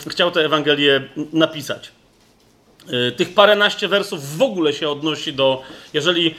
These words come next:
jeżeli ktoś chce przyjąć naprawdę pełną dobrą nowinę o Jezusie,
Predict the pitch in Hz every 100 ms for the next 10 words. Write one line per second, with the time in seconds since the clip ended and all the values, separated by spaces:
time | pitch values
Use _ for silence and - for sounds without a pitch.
0 | - 160 175 185 - 185 - - 165 -
1 | 262 262 208 214 - - - _ 151 190
2 | 190 233 226 147 139 165 185 - _ _
3 | _ _ _ - 220 277 247 170 135 131
4 | 135 202 180 196 180 170 165 180 156 151
5 | 180 175 151 160 - 240